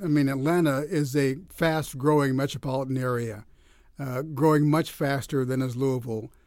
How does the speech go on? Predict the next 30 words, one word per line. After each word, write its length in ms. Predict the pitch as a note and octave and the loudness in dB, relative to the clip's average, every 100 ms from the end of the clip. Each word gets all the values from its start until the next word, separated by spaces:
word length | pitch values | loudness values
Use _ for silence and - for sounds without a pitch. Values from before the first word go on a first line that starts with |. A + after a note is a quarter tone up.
| _ _ | _ _
You 60 | A2+ | 0
see 100 | E3 | 2
the 120 | C#3+ | 2
same 320 | - E3 F3 | 4 4 4
thing, 360 | D3 D3 C#3 C3+ | 2 2 2 0
for 200 | - D3+ | 0 0
example, 340 | B2+ D3 B2+ | 2 0 0
in 80 | C#3+ | -4
Texas, 540 | - F3 - C3+ A2+ | -4 -6 -4 -8 -4
where 100 | D3 | -2
you 80 | C#3 | 0
have 180 | C#3 B2 - - - | -2 -6 -12 -20 -4
Houston 440 | G#3 G#3+ - C#3 | 0 2 2 0
is 180 | C3 B2+ | 0 -4
this 120 | C#3 | -8
growing 560 | C#3 C#3 D3 E3 E3 D3 | -4 0 2 4 4 2
metropolitan 580 | C#3+ B2 C#3+ C#3 D3 D3 | 0 -4 -4 -2 -2 -2
area, 460 | D3+ C3+ A#2+ A2+ - - _ - | 0 2 0 -6 -14 -20 _ -8
Austin, 600 | D#3+ D#3+ - D3+ A2+ G#2+ - - - - | -2 -2 -2 -4 -4 -8 -14 -20 -20 -10
San 240 | - D3 | -2 0
Antonio, 800 | C#3 C#3 D#3 E3 D3+ C3 A#2+ A2+ - - - | 2 0 0 2 2 0 -2 -6 -12 -20 -4
even 280 | D#3 D3 C3 | 0 2 2
Dallas, 460 | C#3+ D3 C3+ A2+ | 2 2 0 -2
these 240 | - D3 B2 | -2 -2 0
growing 400 | D3+ D#3 D3 C#3 | 2 4 4 0
metropolitan 520 | D3 A#2+ C#3+ C#3+ C#3 | -2 -4 -4 -4 -2
areas 380 | D#3 D#3 C3+ B2+ | -2 0 -2 -2
where 140 | C3+ | -4
Democrats 600 | B2 C#3+ D3+ C#3+ B2+ - | -2 -4 -4 -4 -6 -6
are, 200 | C#3 B2 | -6 -8